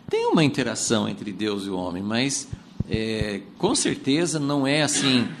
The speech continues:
Deus simplesmente colocou agora, é, eu escolhi uma pessoa e essa pessoa vai ser uma pessoa boa. O que eu quero dizer, assim, é que, apesar de saber que,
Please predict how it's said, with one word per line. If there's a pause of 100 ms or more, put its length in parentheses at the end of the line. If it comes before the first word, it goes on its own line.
(180)
Deus
simplesmente
colocou
agora,
é,
eu
escolhi
uma
pessoa
e
essa
pessoa
vai
ser (340)
uma
pessoa
boa. (600)
O
que
eu
quero
dizer,
assim,
é
que, (460)
apesar
de
saber
que,